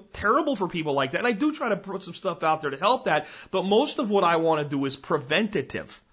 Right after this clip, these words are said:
Or at least prior planning. So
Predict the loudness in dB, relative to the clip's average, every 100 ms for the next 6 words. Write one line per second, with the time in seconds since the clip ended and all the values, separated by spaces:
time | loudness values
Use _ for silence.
0 | _ -20 _ 8 8 6 2 -2 -4 0
1 | 2 4 2 0 -2 0 0 -2 2 2
2 | 0